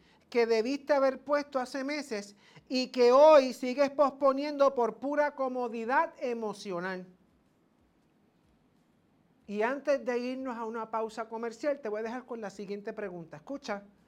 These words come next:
y me la contestas acá y se la contestas a-, allá en su casa. Si la única razón por la que sigues tolerando esa conducta tóxica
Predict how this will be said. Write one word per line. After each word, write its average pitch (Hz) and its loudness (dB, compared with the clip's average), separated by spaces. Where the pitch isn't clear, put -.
y 220 -4
me 226 -4
la 202 0
contestas 247 -6
acá 269 -4
y 269 -10
se 262 -10
la 196 -4
contestas 190 -12
a-, 214 -12
allá 208 -6
en 208 -10
su 208 -12
casa. 151 -12
Si 254 -2
la 240 6
única 294 0
razón 294 0
por 247 -2
la 214 0
que 208 -10
sigues 247 -6
tolerando 254 -2
esa 247 -8
conducta 233 -6
tóxica 220 -6